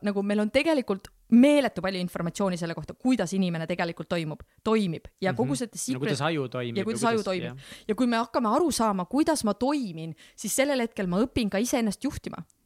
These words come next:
Speaker 1: Ehk siis nagu, kui me vaatan seda arvutit, on ju, siis me kõik tegelikult nagu, me, noh, kui sa paned võrdesse selle laptopi, mis su ees on, ja inimese, siis mis sa oled? Kas sa oled see laptop?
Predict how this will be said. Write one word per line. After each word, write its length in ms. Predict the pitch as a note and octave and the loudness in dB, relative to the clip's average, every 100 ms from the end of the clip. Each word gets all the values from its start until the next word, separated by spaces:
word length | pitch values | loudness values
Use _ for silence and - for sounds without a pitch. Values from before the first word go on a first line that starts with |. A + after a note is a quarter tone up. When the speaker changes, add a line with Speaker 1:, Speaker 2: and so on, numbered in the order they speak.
| _ - | _ -4
Speaker 1:
Ehk 100 | G#3 | -2
siis 140 | A#3 | 0
nagu, 160 | A3+ G#3+ | -2 -2
kui 100 | A3 | 0
me 80 | G#3+ | 2
vaatan 280 | C#4 E4 B3+ | 2 2 -2
seda 180 | G#3 A3 | 2 2
arvutit, 400 | D4 - F3+ - | 0 -4 -12 -8
on 160 | E3 D3+ | -6 -4
ju, 120 | D#3 - - | -6 -8 -18
siis 220 | - A#3 G#3+ | -4 0 2
me 80 | |
kõik 340 | A3 C#4+ D#4 - | 0 2 2 2
tegelikult 520 | C4 B3+ G#3+ F#3 - | 0 0 0 -2 -4
nagu, 280 | F3+ E3+ E3 _ _ _ - | -2 -2 -4 _ _ _ 0
me, 160 | A#3 A#3+ - - | 2 2 0 0
noh, 140 | B3 - _ _ | 0 0 _ _
kui 180 | - C4+ - _ - | -2 -2 -2 _ -12
sa 140 | - B3+ | -6 0
paned 180 | F#4+ A#3+ | 0 2
võrdesse 460 | D4+ C4+ A3 G3+ | -2 -2 -4 -4
selle 200 | F#3 F3+ | -2 0
laptopi, 600 | F#3 F4 - D#4+ - E4+ E4 | 2 2 2 -2 0 -2 0
mis 120 | B3 | -2
su 120 | A#3 | 0
ees 260 | A#3+ G#3+ G3+ | 0 0 0
on, 180 | F#3+ G3 - - - | -2 -2 -6 -20 -10
ja 320 | G3+ G3+ G3 - | 0 2 2 4
inimese, 460 | A#3+ F#3 D#3+ - - _ | 4 4 -2 -10 -14 _
siis 400 | - A3 - - - _ _ - | -6 -2 -2 -4 -8 _ _ -2
mis 160 | B3 B3+ | 0 2
sa 140 | G#3+ | 2
oled? 320 | F3 - - | 0 -4 -8
Kas 120 | - | -4
sa 80 | - | 0
oled 140 | B3 - | 0 0
see 80 | |
laptop? 420 | G#3+ - D3+ - | -2 -2 -6 -8